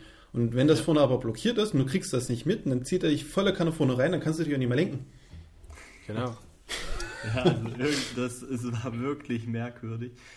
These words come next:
Speaker 3: Ähm, genau. Nee, aber interessant, dass, äh, äh, Toyota die Hybridtechnik dementsprechend anpassen musste,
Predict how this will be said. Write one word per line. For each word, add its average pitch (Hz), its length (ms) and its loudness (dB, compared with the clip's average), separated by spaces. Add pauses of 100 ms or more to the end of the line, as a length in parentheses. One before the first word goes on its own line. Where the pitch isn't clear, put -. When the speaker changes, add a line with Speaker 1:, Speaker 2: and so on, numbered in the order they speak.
(420)
Speaker 3:
Ähm, 107 400 -8 (920)
genau. 104 300 -8 (260)
Nee, 135 140 0
aber 135 180 -2
interessant, 135 520 -6
dass, 139 320 -8
äh, 120 440 -6 (120)
äh, 113 180 -6
Toyota 120 540 -4 (280)
die 117 160 -2
Hybridtechnik 120 1300 -8
dementsprechend 117 640 -6
anpassen 113 520 -10
musste, 113 440 -10